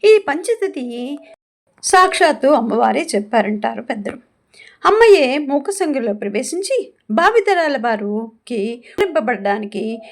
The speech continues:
ఇంత అద్భుతమైన శ్లోకాలను కటాక్షించింది జగన్మాత కామాక్షి అమ్మ. అమ్మ అనుగ్రహంతో మాటలు వచ్చి ఐదు శతకములతో అమ్మని స్తోత్రం చేసిన తర్వాత కామాక్షి అమ్మవారు,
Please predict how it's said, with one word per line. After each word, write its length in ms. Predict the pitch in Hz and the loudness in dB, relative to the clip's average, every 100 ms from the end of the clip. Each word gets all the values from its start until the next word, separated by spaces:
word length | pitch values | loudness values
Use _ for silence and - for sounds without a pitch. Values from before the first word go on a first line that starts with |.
| - | -6
ఇంత 240 | 285 339 | -4 -4
అద్భుతమైన 600 | 254 196 202 320 311 240 | -6 -6 -8 -8 -8 -8
శ్లోకాలను 640 | 220 - 202 208 220 208 254 | -8 -8 -6 -4 -4 -4 -8
కటాక్షించింది 840 | - 220 208 202 196 - 190 202 _ _ - - | -10 -14 -12 -10 -10 -10 -14 -14 _ _ -20 -6
జగన్మాత 520 | 349 359 339 269 220 | -2 -2 -2 -4 -4
కామాక్షి 680 | 220 220 196 196 196 - - | -8 -8 -10 -10 -14 -14 -10
అమ్మ. 240 | 214 214 - _ _ _ _ - - | -10 -10 -14 _ _ _ _ -20 -6
అమ్మ 160 | 349 415 | 0 4
అనుగ్రహంతో 720 | 403 294 294 302 226 226 233 | 4 4 -2 -4 -6 -6 -6
మాటలు 440 | 247 190 - 294 240 | -6 -8 -8 -8 -8
వచ్చి 500 | 165 - 202 214 214 - - | -10 -12 -12 -12 -14 -8 -2
ఐదు 200 | 349 403 | 0 -2
శతకములతో 680 | 392 285 240 233 208 208 214 | -6 -10 -8 -8 -8 -8 -6
అమ్మని 320 | 208 196 285 | -8 -8 -10
స్తోత్రం 480 | - 226 214 254 311 233 | -10 -14 -14 -12 -10 -10
చేసిన 260 | 214 220 | -10 -10
తర్వాత 640 | 202 202 214 214 202 196 208 - - - | -8 -6 -6 -6 -8 -8 -10 -16 -16 -10
కామాక్షి 520 | 240 277 381 370 285 | -6 -4 -4 -6 -8
అమ్మవారు, 600 | 220 208 202 196 202 | -6 -4 -4 -6 -10